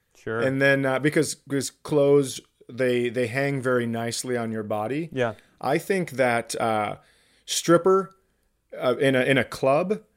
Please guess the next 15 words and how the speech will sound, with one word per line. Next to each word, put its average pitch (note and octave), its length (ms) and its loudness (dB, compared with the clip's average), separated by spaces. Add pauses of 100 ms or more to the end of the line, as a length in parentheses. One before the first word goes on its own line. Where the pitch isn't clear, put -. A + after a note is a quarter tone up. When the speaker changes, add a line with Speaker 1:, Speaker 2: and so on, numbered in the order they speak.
(180)
Speaker 2:
no C3+ 300 4
chance, A#2+ 460 0
Speaker 1:
Zero A2+ 160 0
chance. A#2+ 200 -12
Speaker 2:
because A#2+ 760 2 (120)
while B2 380 6
you C3 320 2
are, A#2 440 2
uh, G#2+ 540 -2
while A#2 180 0
you're A#2 120 0
fun C3 240 0
to D#3 60 4
look D#3 280 4
at B2 400 2